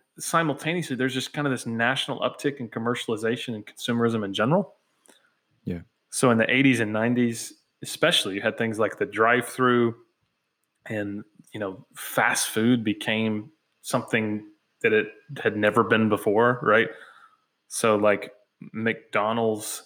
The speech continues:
Speaker 1: Happy Meals, the toys that they would start giving in McDonald's Happy Meals and the marketing campaigns that would go with certain movies that would get released, McDonald's would jump on that, and Pepsi and Coke,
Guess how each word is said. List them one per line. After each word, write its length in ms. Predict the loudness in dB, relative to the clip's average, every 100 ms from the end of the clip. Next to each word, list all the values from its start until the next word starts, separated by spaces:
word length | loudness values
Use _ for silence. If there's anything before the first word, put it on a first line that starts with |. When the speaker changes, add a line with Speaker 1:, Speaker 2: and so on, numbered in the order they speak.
| _
Speaker 1:
Happy 400 | -2 -2 0 -2
Meals, 500 | 0 2 2 0 -4
the 100 | -6
toys 500 | -6 -4 0 2 2
that 120 | -2
they 80 | -2
would 120 | -4
start 200 | 0 0
giving 260 | 0 -2 -2
in 100 | -2
McDonald's 420 | 0 2 0 0
Happy 260 | -2 0 -2
Meals 380 | -2 0 -2 -2
and 100 | -4
the 60 |
marketing 640 | -2 -2 0 -2 -2 -4 -10 _
campaigns 480 | -2 0 0 0 0
that 120 | 0
would 140 | -2 2
go 220 | 4 6
with 180 | 4 2
certain 280 | 0 0
movies 400 | 0 2 2 0
that 120 | -2 -2
would 120 | -2
get 140 | 0
released, 460 | 2 4 2 2 -2
McDonald's 420 | 0 2 2 0
would 100 | -2
jump 200 | -2 0
on 180 | 0 2
that, 360 | 2 4 2 0
and 140 | -4 -12 -14 -14 -16 _ _
Pepsi 420 | 0 0 0 2
and 160 | 0 0
Coke, 340 | 2 4 4